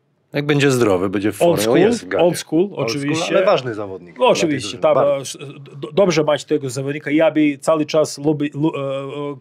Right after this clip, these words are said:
Speaker 2: kiedy jest ten trener, e, tego zespołu, byłoby tak szczęśliwy, że mam takiego zawodnika u zespołu. E, myślę, że on tam, e, moim zdaniem jest, e, super, super zawodnik, e, polski poziom.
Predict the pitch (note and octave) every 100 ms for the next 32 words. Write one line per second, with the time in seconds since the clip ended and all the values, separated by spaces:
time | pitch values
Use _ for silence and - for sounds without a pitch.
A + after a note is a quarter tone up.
0 | _ - D3 C3+ D3 E3+ E3+ D3+ C#3+ E3
1 | E3 D#3 - - _ _ C#3 C#3+ C3+ D#3+
2 | C#3+ C3+ - D3 D#3 D#3 C#3 C#3+ C3+ C3+
3 | D3 C#3+ - - C#3 - D#3+ C3+ B2 B2+
4 | A#2+ A#2+ - B2 A#2+ A2+ A2+ A2+ A2+ A2
5 | A2+ A2 A2+ - D#3 G#3 A#3+ _ _ _
6 | _ _ - C#3 C3+ C#3+ - C3+ C3 C3+
7 | C3 A#2+ C3 B2 A#2 A#2+ B2+ B2 - B2
8 | - _ _ C#3 C#3+ C#3+ B2+ C#3+ C#3 B2+
9 | B2 A#2+ G#2+ - - A#2+ A2+ A2+ A2+ -
10 | C3 - F3+ C#3 - D3 B2+ A#2 B2+ B2
11 | A#2+ - A#2+ A#2 - C3 - A#2 A#2+ G#2+
12 | D#3+